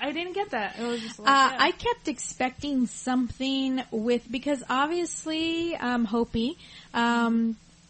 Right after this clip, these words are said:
Speaker 2: is in love with Maggie.
Speaker 1: Yeah.
Speaker 2: And, um, it's, it's inferred, it's never really shown, but it's
Speaker 1: Mm-hmm.
Speaker 2: inferred that they are on again, off again lovers.
Speaker 1: I mean, you kinda see it in the first page when she goes in and tickles her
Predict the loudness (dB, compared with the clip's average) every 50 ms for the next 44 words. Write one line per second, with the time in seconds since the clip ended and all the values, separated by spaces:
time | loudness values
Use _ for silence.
0 | -4 0 0 2 2 2 2 2 0 0 -2 -2 -2 -4 -4 -6 -6 -6 -6 -6
1 | -6 -6 -8 -10 -12 -12 -12 -14 -16 -20 -20 -20 -20 -16 -14 -12 -12 -12 -14 -4
2 | 0 2 4 4 4 2 2 4 4 2 2 0 -2 -2 -2 0 0 0 0 0
3 | 0 -2 -2 -2 -4 -4 -2 -2 -2 -2 -4 -6 -12 -12 -10 -10 -12 -12 -8 -2
4 | 0 0 0 0 0 2 2 2 2 0 -4 -4 0 2 4 4 4 4 4 2
5 | 0 -2 -2 -4 -2 0 0 0 0 0 0 0 0 0 0 0 0 -2 -2 -2
6 | -4 -6 -6 -6 -6 -6 -4 -2 -2 0 0 0 2 2 2 0 0 0 -2 -2
7 | -2 -2 0 0 0 0 0 0 0 0 0 -2 -2 -2 0 0 2 2 2 2
8 | 2 0 -2 -2 -2 -2 -2 -2 -4 -4 -2 -2 0 -2 -2 -2 -2 -2 0 0
9 | -2 -2 -2 -2 -2 -2 -2 -2 -2 -2 -2 -2 -2 -4 -4 -4 -4 -4 -4 -2
10 | -2 -2 -2 -2 -2 -4 -4 -6 -4 -4 -4 -4 -6 -10 -18 -20 -20 -20 -20 -18
11 | -10 -6 -4 -4 -4 -4 -6 -8 -10 -12 -12 -10 -10 -8 -10 -10 -10 -10 -10 -10
12 | -10 -10 -12 -14 -14 -14 -12 -10 -10 -12 -14 -18 -20 -14 -12 -10 -8 -8 -8 -8
13 | -10 -10 -8 -6 -4 -4 -4 -6 -6 -8 -10 -10 -12 -12 -10 -8 -8 -6 -6 -6
14 | -6 -6 -8 -10 -12 -14 -14 -12 -12 -12 -12 -8 -8 -8 -8 -8